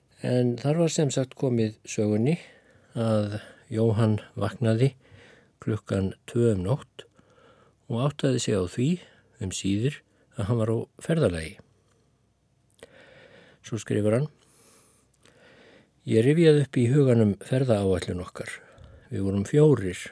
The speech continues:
og höfðum lagt upp í gönguför frá Akureyri til Reykjavíkur. Við höfðum valið okkur Vatnahjallaveg, sem er erfiðasti og sjaldfarnasti en jafnframt fegursti vegurinn frá Norðurlandi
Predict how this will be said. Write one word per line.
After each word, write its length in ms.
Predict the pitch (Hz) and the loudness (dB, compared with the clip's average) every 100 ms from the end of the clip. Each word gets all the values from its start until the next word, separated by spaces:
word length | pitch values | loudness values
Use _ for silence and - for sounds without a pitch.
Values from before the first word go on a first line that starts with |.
| - - - | -20 -20 -10
og 140 | 98 | -4
höfðum 280 | 104 101 101 | -4 -4 -2
lagt 260 | 113 - 120 | -2 0 -2
upp 160 | 110 101 | -2 -4
í 80 | 98 | 2
gönguför 640 | 117 131 135 147 139 - _ _ - - _ _ - | 2 2 0 0 0 -2 _ _ -20 -20 _ _ -6
frá 120 | 101 101 | -2 0
Akureyri 540 | 123 - 139 135 131 127 - | -2 -2 2 2 0 -4 -6
til 140 | 120 | -4
Reykjavíkur. 640 | 131 131 - 85 - - - _ _ _ _ _ - - - - - - - _ _ - | -2 -2 -2 -4 -6 -16 -16 _ _ _ _ _ -20 -20 -20 -20 -20 -20 -20 _ _ -4
Við 160 | 113 | 2
höfðum 360 | 123 120 123 123 | 4 4 2 0
valið 380 | 120 139 151 139 | 2 4 4 2
okkur 340 | 135 - 127 123 | 0 0 0 0
Vatnahjallaveg, 960 | 131 170 - 156 123 110 101 87 78 - - - - | -4 -2 0 2 2 0 -2 -2 -6 -10 -20 -20 -16
sem 220 | - 98 | -6 -4
er 80 | 92 | -2
erfiðasti 800 | 104 127 135 117 98 92 - 95 | 0 0 0 0 0 -2 -6 -8
og 120 | 90 | -8
sjaldfarnasti 1200 | - 117 120 139 - 123 123 - 107 - - 156 | -2 0 2 -2 -2 0 0 0 -2 -2 -2 0
en 140 | 127 107 | 0 0
jafnframt 500 | 110 - 104 - - - | -2 -2 -4 -4 -12 -4
fegursti 640 | 135 151 151 131 - 101 | 2 2 2 -2 -4 -2
vegurinn 460 | 95 107 135 143 147 - _ | 2 4 4 4 0 -4 _
frá 160 | 120 131 | -2 0
Norðurlandi 800 | 120 101 110 113 117 117 - 113 | 0 0 0 0 0 0 -2 -4